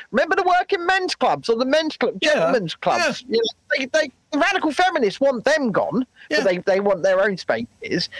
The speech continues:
Speaker 1: So
Speaker 2: Well,
Speaker 1: that's a
Speaker 2: look
Speaker 1: bit
Speaker 2: at,
Speaker 1: of a
Speaker 2: look at women's only
Speaker 1: typical
Speaker 2: gyms.
Speaker 1: hypocrisy. Well, yeah, you, you, well, can you really say it is a women's only gym if you work in it?
Speaker 2: I don't work in it.
Speaker 1: Except for when you're doing meet,
Speaker 2: I
Speaker 1: meetings
Speaker 2: don't
Speaker 1: with
Speaker 2: work
Speaker 1: people
Speaker 2: in it.
Speaker 1: on the
Speaker 2: I have no,
Speaker 1: counter.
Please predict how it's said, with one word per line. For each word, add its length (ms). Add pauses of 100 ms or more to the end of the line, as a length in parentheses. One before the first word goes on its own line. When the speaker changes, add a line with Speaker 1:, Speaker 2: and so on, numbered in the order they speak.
(120)
Speaker 1:
So 140
Speaker 2:
Well, 80
Speaker 1:
that's 100
a 40
Speaker 2:
look 100
Speaker 1:
bit 100
Speaker 2:
at, 60
Speaker 1:
of 140
a 200 (240)
Speaker 2:
look 160
at 100
women's 320
only 220
Speaker 1:
typical 200
Speaker 2:
gyms. 40
Speaker 1:
hypocrisy. 540 (1300)
Well, 200
yeah, 180 (240)
you, 160 (120)
you, 260 (320)
well, 360
can 340
you 180
really 300
say 340
it 160
is 160
a 40
women's 380
only 300
gym 260
if 140
you 160
work 280
in 80
it? 120 (840)
Speaker 2:
I 120
don't 180
work 240
in 100
it. 120 (2500)
Speaker 1:
Except 340
for 60
when 120
you're 100
doing 260
meet, 260
Speaker 2:
I 40
Speaker 1:
meetings 220
Speaker 2:
don't 120
Speaker 1:
with 80
Speaker 2:
work 120
Speaker 1:
people 180
Speaker 2:
in 40
it. 40
Speaker 1:
on 80
the 40
Speaker 2:
I 60
have 80
no, 260
Speaker 1:
counter. 60